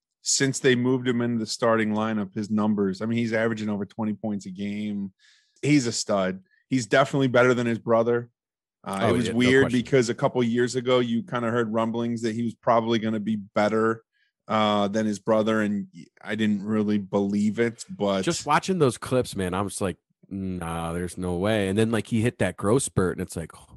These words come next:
Speaker 2: "Holy shit." <laughs>
Speaker 1: Yeah, he's gonna continue to get better, too. I mean, you said he's nineteen. Uh, he's, he's really good.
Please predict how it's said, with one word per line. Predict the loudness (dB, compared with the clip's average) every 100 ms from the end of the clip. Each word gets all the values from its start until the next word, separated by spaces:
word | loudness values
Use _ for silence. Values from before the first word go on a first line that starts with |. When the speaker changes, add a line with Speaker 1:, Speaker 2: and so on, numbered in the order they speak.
| -20 -12
Speaker 2:
"Holy | -6 -6 -6
shit." | -8 -10 -10 _ -16
<laughs> | -14 -16 -18 _ 4
Speaker 1:
Yeah, | 4 6
he's | 4 4
gonna | 2 2
continue | 2 2 2 2 2
to | 0
get | -4 -2
better, | 0 0 0
too. | -4 -4
I | -2
mean, | 0 0
you |
said | 0 0 -2
he's | -4 -6
nineteen. | -6 -6 -8 -8 -4 -4 -6
Uh, | -8 -6 -6 -8 -14 -20 -12
he's, | -4 2 2 2 0
he's | 0 0 2
really | 2 0 0
good. | -6 -10